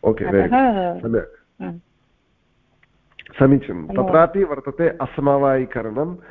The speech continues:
Speaker 1: असमवायिकरणं तस्यापि प्रकारद्वयं दृष्टं। तत्र एकम् उदाहरणं प्राक् अस्माभिः, अ, उक्तं। तत्र किं कपालसंयोगः अपि च, अ, घट-, अ, कपालसंयोगः अपि च घटः,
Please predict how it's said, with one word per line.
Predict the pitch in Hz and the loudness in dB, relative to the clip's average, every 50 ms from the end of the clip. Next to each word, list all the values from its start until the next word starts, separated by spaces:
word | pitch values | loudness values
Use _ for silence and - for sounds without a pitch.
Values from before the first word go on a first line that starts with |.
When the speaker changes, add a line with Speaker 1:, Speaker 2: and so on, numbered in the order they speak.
| - - _ _ - | -20 -20 _ _ -6
Speaker 1:
असमवायिकरणं | 123 - - 147 147 156 156 156 160 156 156 151 - 151 139 131 131 131 139 165 185 202 196 165 | -4 -2 0 2 2 4 4 4 2 2 0 0 -2 -2 -2 -2 -2 -2 -2 -4 -4 -4 -8 -12
तस्यापि | - - - 139 - - 156 160 165 160 - 170 165 151 139 127 123 - | -8 -4 -4 -4 -2 0 0 0 0 0 0 0 2 2 2 0 0 -2
प्रकारद्वयं | 135 131 - 143 139 135 135 123 110 101 110 117 120 127 123 117 113 110 | -4 -4 -2 0 0 0 0 0 -2 -2 0 2 2 2 2 0 -2 -6
दृष्टं। | 101 101 98 95 - - 135 147 156 160 - _ _ _ _ _ _ _ _ _ - | -10 -10 -10 -10 -8 -6 -4 -4 -4 -6 -10 _ _ _ _ _ _ _ _ _ -14
तत्र | 107 - 117 | -6 -2 0
एकम् | 120 123 131 143 151 151 160 151 147 | 2 4 4 4 2 2 -2 -4 -2
उदाहरणं | 143 139 143 139 139 - 151 127 131 127 123 | 0 0 0 0 0 -2 -4 -4 -4 -4 -6
प्राक् | 107 - - 123 123 131 139 135 - | -6 -4 0 2 2 2 2 0 -2
अस्माभिः, | 131 - - 120 120 117 117 113 104 - 117 113 113 110 110 110 107 | -8 -8 -6 -4 -4 -4 -4 -6 -8 -8 -6 -4 -2 0 0 0 0
अ, | 104 98 | 0 -2
उक्तं। | 107 - - - 139 143 156 165 165 _ _ _ _ _ _ _ _ - | -4 -6 -6 -4 -4 -4 -4 -4 -8 _ _ _ _ _ _ _ _ -8
तत्र | 110 107 - 117 117 117 113 113 110 | -6 -4 -2 2 4 4 4 4 2
किं | 107 - - - 123 117 113 107 107 101 101 | 0 -2 -4 -2 -2 0 0 -2 -4 -6 -6
कपालसंयोगः | - - 123 - - 131 143 147 147 139 - - 139 127 127 131 131 135 131 110 113 104 98 120 139 165 190 196 196 - _ _ _ _ _ _ _ _ _ _ _ | -4 -4 -2 2 4 4 4 4 2 -2 -4 -4 -4 -2 0 0 0 0 0 -2 -6 -4 0 2 2 2 2 -2 -6 -12 _ _ _ _ _ _ _ _ _ _ _
अपि | - 120 - - 123 | -8 -6 -6 -6 -8
च, | - - | -2 0
अ, | 156 147 151 151 151 135 98 - - - 123 123 120 120 120 117 117 113 | 2 2 4 2 2 0 -4 -6 -6 -4 -2 -2 -2 -2 -2 -2 -2 -4
घट-, | 113 107 - 123 123 - - | -6 -4 -2 -2 -2 0 -2
अ, | 117 - 113 110 107 107 107 | -4 -4 -2 -2 -2 -2 -4
कपालसंयोगः | 101 - 123 120 - 139 147 147 143 - 139 127 123 127 127 123 113 113 135 170 | -6 -6 -4 0 2 2 2 2 0 -2 -2 -2 -2 -2 -2 -2 -4 -2 0 0
अपि | 180 - 131 | 0 -2 -4
च | - - | -6 -6
घटः, | - 117 104 - - 117 113 - 107 95 98 101 98 98 | -8 -8 -8 -6 -4 -4 -4 -4 -6 -6 -6 -6 -8 -8